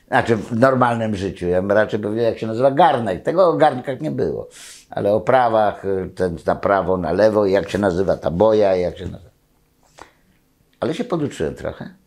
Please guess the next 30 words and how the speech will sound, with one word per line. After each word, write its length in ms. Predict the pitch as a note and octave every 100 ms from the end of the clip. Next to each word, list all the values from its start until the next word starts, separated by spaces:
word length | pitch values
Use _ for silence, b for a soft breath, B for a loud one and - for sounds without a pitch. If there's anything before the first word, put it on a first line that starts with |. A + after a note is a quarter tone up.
| _ _ _ _ _ _ _ _ _ _ _ _ B B B
Przyszedłem 340 | - G2+ G#2 F2
do 80 | E2
ambasady 460 | D2+ - G2+ F2
amerykańskiej, 680 | D#2 C#2+ C#2 A2 B2+ - F#2
tam 160 | G2+
był 120 | A#2+ G#2
taki 260 | E2 G#2
słownik 480 | - A2 B2+ G2+ E2
na 100 | D2
pięć 300 | - B2+ F#2+
języków 460 | G2 F2 F#2 C#2+ C2
żeglarski. 680 | E2 F2+ E2 C2 - C2 - b b
Był 120 | - -
rysunek, 580 | - D#3+ G3 G#3+ G#3+ - b b
polskiego 380 | - C3+ F#3 D#3
nie 120 | D3+
było, 220 | G2+ D#2+ B2+
ale 120 | A#3
był 160 | A#3
angielski. 540 | D#3+ A#2 G#2+ G2 - D#2+
Był, 200 | E2 B1
tak, 120 | - - - - -
to. 100 | - _ _ _ _ _ B B B B B B
I 40 | A2
chodziłem 340 | - D3 G#3+
na 80 | F#3
te 120 | C#3+
kur-, 260 | - - -
mało 360 | G2+ F3+ C3+
tego. 460 | B2 - - G1+ -